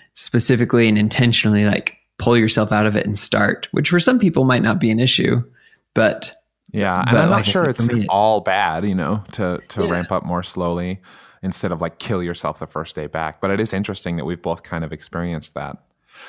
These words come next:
Speaker 2: Okay, so tell me, tell me about, tell me about Trinidad. You went down for, for what?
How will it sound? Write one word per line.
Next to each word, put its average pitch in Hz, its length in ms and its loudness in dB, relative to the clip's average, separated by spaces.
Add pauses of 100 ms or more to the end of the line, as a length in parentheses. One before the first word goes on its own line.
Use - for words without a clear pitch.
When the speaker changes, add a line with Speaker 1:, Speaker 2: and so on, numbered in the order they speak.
Speaker 2:
Okay, 160 180 2
so 165 180 2
tell 180 200 0
me, 185 220 0
tell 180 160 0
me 185 100 0
about, 156 500 0
tell 160 120 -2
me 147 80 0
about 127 160 2
Trinidad. 104 320 2
You 117 100 2
went 127 160 0
down 120 420 2
for, 107 680 0 (340)
for 104 220 0
what? 101 240 0